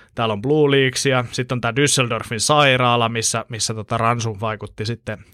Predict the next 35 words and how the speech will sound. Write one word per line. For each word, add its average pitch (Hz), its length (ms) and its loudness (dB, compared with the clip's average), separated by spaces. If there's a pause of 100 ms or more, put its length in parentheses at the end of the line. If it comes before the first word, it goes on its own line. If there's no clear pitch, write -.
ensimmäisen, 110 680 -6 (440)
tai 117 140 2
aiheutti 120 400 2
ensimmäisen 107 460 -6
kuolemantapauksen, 131 1120 2
sitten - 100 -6
täällä 123 140 2
on 113 80 -2
tää 107 120 -6
Garminin 123 580 2
ransomware, 110 600 -4
mitä 110 180 -6
me 110 100 -2
ollaan 107 200 -4
käsitelty. 107 400 -6
Nämä 151 120 0
on 170 60 4
itse 165 140 -2
asiassa 147 140 0
kaikki 123 260 0
sellaisia, 101 380 -4
mitä 101 180 -4
me 98 60 -6
ollaan 98 200 -8
käsitelty. 101 500 -6 (400)
Ja - 80 -8
sitten 202 300 2
on 107 100 0 (220)
Vastaamo. 87 680 -2 (640)
Ja 101 240 -6 (500)
varmasti 131 360 0
yhtä 170 260 2
mieltä 143 340 4
ollaan, 123 360 2
että 110 280 -8